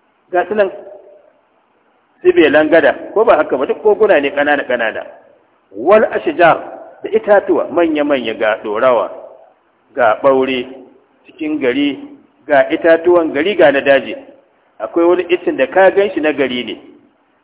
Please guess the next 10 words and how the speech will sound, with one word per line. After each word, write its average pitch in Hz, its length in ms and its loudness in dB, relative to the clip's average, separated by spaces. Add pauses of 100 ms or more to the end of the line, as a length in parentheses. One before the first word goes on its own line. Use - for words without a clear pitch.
da 170 100 -10
ka 190 260 2
gan 208 240 -2
shi 185 80 0
dama, 110 400 0 (480)
ba 123 140 -6
iccen 165 280 -2
daji 131 320 -2
ba 107 120 -6
ne. 92 120 -14